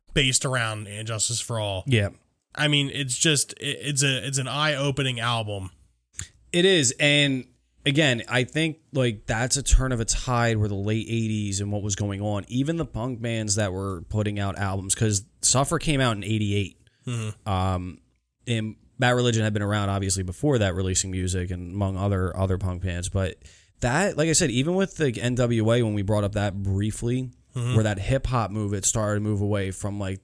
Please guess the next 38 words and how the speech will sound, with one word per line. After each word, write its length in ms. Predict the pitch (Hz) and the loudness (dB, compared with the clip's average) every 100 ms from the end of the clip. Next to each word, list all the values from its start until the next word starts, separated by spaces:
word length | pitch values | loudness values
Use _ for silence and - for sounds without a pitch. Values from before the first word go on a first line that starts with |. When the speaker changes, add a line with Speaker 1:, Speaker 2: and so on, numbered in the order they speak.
| _ | _
Speaker 2:
just 180 | - 135 | -2 -2
the 60 | 135 | -2
club 380 | - 117 107 101 | -4 -2 2 4
hits 340 | 107 101 - | 4 0 -2
and 80 | 104 | -4
the 60 | |
fun, 520 | 98 - 110 104 101 101 | -8 -6 -4 -2 -2 -4
you 140 | 98 | -6
know, 300 | 98 95 92 | -6 -4 -6
like, 460 | 87 87 87 85 - - _ _ _ | -6 -6 -8 -12 -18 -20 _ _ _
the 60 | - | -2
certain 300 | - 117 107 | 0 0 -2
things 200 | 110 107 | -2 0
that 120 | 104 | -2
were 80 | 95 | -2
coming 260 | - 110 101 | -4 -2 0
around, 320 | 101 101 101 | 0 0 0
like, 140 | 98 | -2
around 480 | 95 92 92 90 101 | -2 -2 -4 -4 -4
that 240 | 113 117 | -4 -4
time 300 | - 135 127 | -6 -6 -4
beforehand. 840 | 110 92 - 98 110 135 143 151 156 | -4 -8 -6 -4 -2 -2 -4 -4 -4
Speaker 1:
Mm-hmm. 160 | 127 107 | 0 2
Speaker 2:
And 120 | 110 | 2
then 140 | 110 | 2
it 100 | 110 | -2
went 180 | 104 107 | -2 -6
to 100 | 104 | -6
this 100 | 92 | -6
very 560 | 90 92 101 120 120 110 | -6 -6 -4 -2 -2 -2
strong 320 | - 110 98 | -2 -2 -4
gangster 380 | 98 92 92 87 | -6 -4 -4 -4
rap 260 | 85 85 | -8 -10
movement, 380 | 90 85 87 80 - | -12 -14 -14 -16 -8
which 180 | 95 - | -8 -6
was 160 | 135 - - - | -10 -12 -10 -4
fucking 320 | 107 101 104 | -2 -2 -8
awesome. 500 | 85 80 90 - 80 | -8 -2 -2 -2 -8